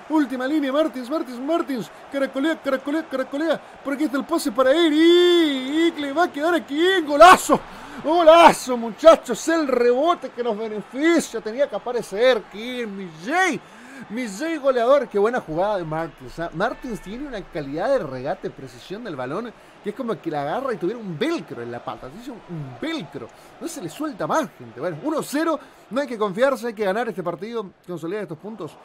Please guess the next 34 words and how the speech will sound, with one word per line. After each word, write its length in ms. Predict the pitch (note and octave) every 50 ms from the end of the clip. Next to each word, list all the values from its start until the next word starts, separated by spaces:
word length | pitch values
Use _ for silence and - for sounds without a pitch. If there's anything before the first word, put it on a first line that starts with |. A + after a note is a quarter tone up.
| - - - - -
Venimos 260 | D#3 G3+ G#3 F3 C#3+
en 100 | E3 E3
racha. 240 | G3 G3+ G3 - D#3
Mira, 140 | D#3 E3+ C#3+
recuperación 440 | B2 B2 B2 B2+ A#2 A#2+ D3+ E3 D#3
de 60 | C#3+
Martins 260 | E3 D#3 D3 C#3+ C3+
Rocha. 200 | D#3 D#3+ D#3 C3+
Vamos, 140 | D3 E3 D3+
Martins, 320 | E3 D#3+ C#3+ B2+ A2 _ D3
Martins, 300 | F3+ - - A#2 A2 C#3
vamos, 180 | F#3+ F#3+ C#3
Martins. 300 | C#3+ F#3+ G3 - B2+ A2+ _ _ _ _ _ _ _ _ _ _
Martins. 360 | E3 G3 F#3+ - _ _ - _
Ah, 200 | B2+ C3 B2 B2+ -
quiso 160 | D3 C#3+ C#3
pasar 300 | - A#2+ - D#3 D3 C#3+
a, 240 | C3 B2 A2+ A2 A2 A2+ - - - - - _ _ _ -
no 100 | C3+ C3
sé 120 | - E3
quién 120 | D3+ C3+
será, 140 | B2+ C#3 C3
Babá 280 | A2+ A#2+ B2+ B2+ D3+ D3+
Touré. 260 | D3+ C3 D3+ F3+ F#3 - _ _ _ - - - - - - - - - - - - - -
Más 200 | C#3 E3+ F3+ - F#3
acá 240 | D#3+ - G#3 G3 -
con 220 | G3+ G3 F#3 E3+
Sergi 480 | - - - A3 A#3+ A3 D#3+ D3+ G#3 A3+
Roberto. 560 | G#3 G3+ G3+ G3+ A3 A#3 G3+ F3 - - F3
Ahí 100 | F#3 G3
está 240 | F3 - - F#3+ F#3
Skov. 320 | - - - A3+ B3 - - -
Pasó 360 | F3+ E3+ - - - A3+ B3
Skov 380 | F3+ - - - G3+ B3 C4